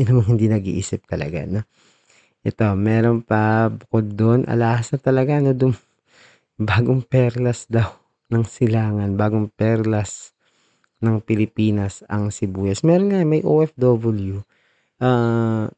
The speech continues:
sabi sa Filipino Times dot net, "O F W brings home red onions, lemons instead of chocolates, dates when going home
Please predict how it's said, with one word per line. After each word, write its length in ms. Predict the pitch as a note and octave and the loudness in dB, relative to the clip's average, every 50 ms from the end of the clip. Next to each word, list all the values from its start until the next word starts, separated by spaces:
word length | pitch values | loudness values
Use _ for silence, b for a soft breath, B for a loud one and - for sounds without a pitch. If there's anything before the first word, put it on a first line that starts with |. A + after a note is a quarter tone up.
| _ _ | _ _
sabi 320 | - A#2+ - C3+ B2+ B2+ C3 | -20 -8 -4 -4 -4 -4 -4
sa 80 | - | -6
Filipino 480 | C3+ - C3+ B2 A#2+ A#2+ - B2+ A2+ A2+ | -4 -2 0 0 0 0 0 0 0 0
Times 400 | A2 - G#2+ G#2+ G#2 G#2 G2+ - | -2 -2 -4 -4 -4 -4 -6 -6
dot 240 | G#2 G2 G2+ G2+ - _ | -6 -6 -6 -6 -8 _
net, 240 | G2 F#2+ F2+ D2+ - _ _ _ | -8 -8 -8 -8 -10 _ _ _
"O 200 | - C3 C#3 C#3 | 0 2 2 2
F 120 | C3+ - _ B2 | 2 0 _ -2
W 280 | A#2+ G#2+ A#2 A2+ A2+ | -2 0 2 0 0
brings 440 | G#2+ G2 G#2 A#2 A#2 A2+ A2 - - | 0 0 0 0 2 2 0 0 -2
home 240 | A#2 G#2+ G#2 G2+ G2 | 0 0 0 0 0
red 280 | G2 A2 G#2+ G#2 - - _ | 0 0 0 -2 -4 -8 _
onions, 720 | G#2 G#2 G2+ G2+ G2 G2+ F#2+ F#2+ F#2 - - - - - _ _ _ _ _ _ _ _ _ _ _ _ _ _ D3+ | -2 -2 -2 -2 -2 -4 -4 -6 -6 -10 -14 -20 -20 -20 _ _ _ _ _ _ _ _ _ _ _ _ _ _ 2
lemons 600 | D3 D3+ D3 D3+ D3+ D3+ C#3+ C3 A#2 G#2+ - - - | 4 6 6 6 6 4 4 4 4 2 0 -2 -6
instead 400 | B2 A2+ - - - B2+ A#2+ B2 | -6 -6 -4 0 2 2 2 2
of 160 | A#2+ B2 _ | -2 -2 _
chocolates, 840 | - - B2+ A#2+ A#2 - A#2 A#2 A2 G2 G#2 - _ - - - _ | -4 -2 -2 -2 0 -2 -2 -2 -2 -2 -4 -8 _ -20 -20 -20 _
dates 600 | - - G#2+ G#2 - A2+ A2+ A2 - - - - - | -16 -12 -12 -6 -4 -2 -2 -2 -4 -10 -18 -8 -4
when 160 | A2+ G#2+ G#2+ | -4 -2 -2
going 360 | G#2 G2+ - A#2+ B2 A#2+ A2+ F#2 | -2 2 4 6 6 6 4 2
home 400 | D#2 A2+ A#2+ B2 A2+ G2 F2+ E2 | 2 2 2 4 2 0 -4 -10